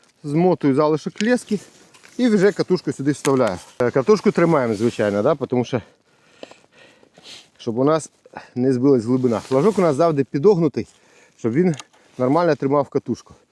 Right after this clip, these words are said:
Тому що, якщо не підігнуть, він буде стріляти, будуть просто холості нібито клювання, то буде не клювання, просто буде, навіть живець буде здергувати.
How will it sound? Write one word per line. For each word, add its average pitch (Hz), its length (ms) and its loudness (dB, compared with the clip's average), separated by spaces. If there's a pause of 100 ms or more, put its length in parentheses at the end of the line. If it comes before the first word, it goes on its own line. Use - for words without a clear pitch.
(360)
Тому 110 100 -6
що, 131 100 -4
якщо 127 220 -2
не 151 100 2
підігнуть, 156 400 0
він 170 120 0
буде 143 220 2 (120)
стріляти, 165 380 -2
будуть 139 300 -2 (460)
просто 147 360 0 (840)
холості 156 460 0
нібито 143 400 2
клювання, 165 520 0
то 143 80 0
буде 139 220 0
не 135 100 0
клювання, 151 380 0
просто 131 300 -4
буде, 107 260 -4 (440)
навіть 120 200 0
живець 120 340 2
буде 101 260 -4
здергувати. 90 480 -6